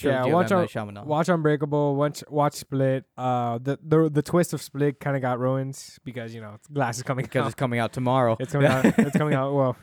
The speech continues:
Speaker 1: yeah, tomorrow.
Speaker 2: Yeah.
Speaker 1: Uh, well, it came out today already.
Speaker 2: Oh, yeah, it's Thursday. That's
Speaker 1: Yeah.
Speaker 2: right.
Speaker 1: Uh, I recommend, uh, Split. That's always a, that's always, that's always a, a nice, uh, nice, uh, nice movie to watch. Very good movie. Ve-, very, uh,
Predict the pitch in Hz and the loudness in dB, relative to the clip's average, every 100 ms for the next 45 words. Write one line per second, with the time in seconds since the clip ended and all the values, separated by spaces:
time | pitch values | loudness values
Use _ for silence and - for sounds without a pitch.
0 | - 127 104 120 117 110 _ - 110 110 | -12 -12 -12 -12 -14 -14 _ -8 -4 -4
1 | 113 160 240 247 202 180 151 135 123 110 | -4 2 2 4 4 4 4 2 2 0
2 | 104 104 _ _ 127 127 120 - 113 104 | -4 -8 _ _ -2 0 0 -2 -6 -6
3 | 90 - - 117 95 - _ - 127 123 | -10 -18 -12 -12 -12 -18 _ -10 -6 -4
4 | 120 120 120 113 147 139 139 135 - 139 | -4 -6 -8 -6 -4 -4 -4 -6 -6 -6
5 | 123 117 - 131 123 - 135 139 127 123 | -4 -4 -4 -2 -2 -2 -4 0 0 0
6 | 123 120 123 127 123 120 123 123 120 120 | -4 -6 -6 -6 -4 -6 -8 -8 -6 -6
7 | 113 113 110 - 151 117 110 113 113 - | -6 -6 -8 -14 -14 -12 -14 -16 -16 -18
8 | 185 _ _ _ _ _ _ _ _ - | -20 _ _ _ _ _ _ _ _ -20
9 | - - - - 104 - _ _ _ - | -20 -20 -20 -18 -20 -20 _ _ _ -20
10 | 110 - 113 107 117 107 - - 147 196 | -18 -14 -14 -14 -16 -16 -20 -6 0 2
11 | 147 131 110 104 - 131 143 135 139 151 | 2 0 -2 -4 -6 0 0 2 0 2
12 | 160 151 131 123 113 104 107 | 4 4 2 0 -2 -4 -8